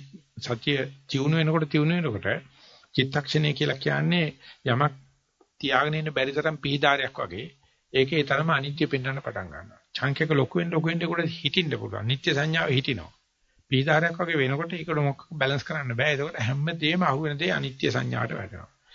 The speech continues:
අපි දැනට තියෙන්නේ සතිය මේ thin slicing කරන්න දන්නේ නැහැ. More frames per one second කියලා කරන්න දන්නේ නැහැ.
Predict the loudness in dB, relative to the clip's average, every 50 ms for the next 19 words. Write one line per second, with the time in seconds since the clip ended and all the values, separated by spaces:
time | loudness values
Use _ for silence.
0 | -20 -14 -12 -6 -2 -2 0 2 2 4 4 4 4 4 2 2 2 2 2 2
1 | 0 -2 -2 -4 -4 -4 -2 0 0 0 0 -2 -4 -12 -20 _ _ _ _ _
2 | _ _ _ _ _ _ _ _ _ _ _ -20 -16 -14 -12 -12 -12 -8 -2 2
3 | 2 2 4 4 2 2 2 2 0 -2 0 0 2 2 2 0 0 -2 -4 -6
4 | -6 -8 -10 -14 -16 _ _ _ _ _ _ _ _ -4 -2 0 0 2 2 4
5 | 4 4 2 0 -4 -2 0 0 2 2 0 0 0 -2 -2 -2 -2 -2 -4 -4
6 | -2 -2 -2 -2 -2 -2 -2 -2 -2 -2 -4 -4 -4 -4 -4 -4 -4